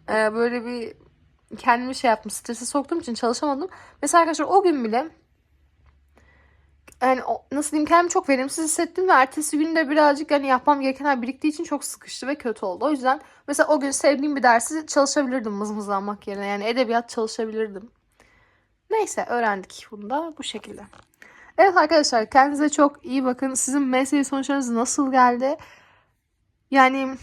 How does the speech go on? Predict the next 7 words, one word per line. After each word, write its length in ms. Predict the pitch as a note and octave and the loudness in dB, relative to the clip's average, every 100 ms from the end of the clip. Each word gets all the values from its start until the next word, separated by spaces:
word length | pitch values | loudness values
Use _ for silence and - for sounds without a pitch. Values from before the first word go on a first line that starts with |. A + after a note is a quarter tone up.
| - - - _ _ _ _ - _ _ | -10 -10 -14 _ _ _ _ -20 _ _
memnun 400 | B3+ B3 C4 C#4+ | 4 6 6 4
musunuz? 720 | C#4 C4+ - C4 C4 A#3+ - - - _ _ _ B3 | 2 -2 -4 0 0 -2 -10 -20 -20 _ _ _ -2
Ya 140 | A3 | 6
da 320 | A#3 A3+ A3 - | 8 8 4 -2
çalışmalarınız 600 | - A3 A3 A#3 A3+ A3+ | 2 2 4 2 2 2
nasıl 260 | A3+ G#3+ A3 | 0 -2 -6
gidiyor? 320 | G#3+ G#3+ | -4 -2